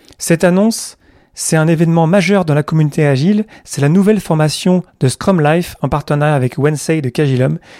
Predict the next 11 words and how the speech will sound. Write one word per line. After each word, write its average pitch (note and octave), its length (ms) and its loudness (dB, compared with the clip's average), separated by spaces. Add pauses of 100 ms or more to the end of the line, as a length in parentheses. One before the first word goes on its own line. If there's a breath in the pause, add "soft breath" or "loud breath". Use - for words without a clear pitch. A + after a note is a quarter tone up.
(340 loud breath)
qui - 100 -4
est D3 40 2
la C3+ 80 2
formation E3 560 0
Devenez E3+ 680 2
une F#3 200 2
ou D3 280 -2
un F3+ 180 2 (320 loud breath)
meilleur D#3+ 320 2
Scrum - 240 -4
Master. C#3 540 -4